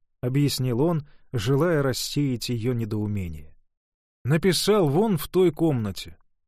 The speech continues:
и, я считаю, мне помогал твой овощной суп. Возьми книгу, она твоя. Пускай она напоминает тебе обо мне". Мартин не хвастал, не рисовался,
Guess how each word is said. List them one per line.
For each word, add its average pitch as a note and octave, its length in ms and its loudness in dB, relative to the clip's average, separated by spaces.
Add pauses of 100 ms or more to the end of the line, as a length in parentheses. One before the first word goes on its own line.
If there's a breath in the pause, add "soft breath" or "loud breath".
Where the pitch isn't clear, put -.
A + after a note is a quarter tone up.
(100)
и, C#3 80 2
я D#3+ 160 4
считаю, D3 680 0 (240 soft breath)
мне D#3+ 360 2
помогал D3 480 0
твой C#3 320 0
овощной A#2+ 440 -2
суп. - 320 -10 (380)
Возьми G3+ 420 2
книгу, G#2 400 -4 (220)
она E3+ 220 0
твоя. C#3 340 -4 (760)
Пускай F3+ 520 4
она D#3+ 260 2
напоминает C#3+ 760 0
тебе B2 380 0
обо A2+ 180 -2
мне". F#2+ 340 -6 (540)
Мартин D#3+ 560 2
не C#3 80 2
хвастал, C3+ 720 -2 (220)
не D3 120 2
рисовался, C3 800 -2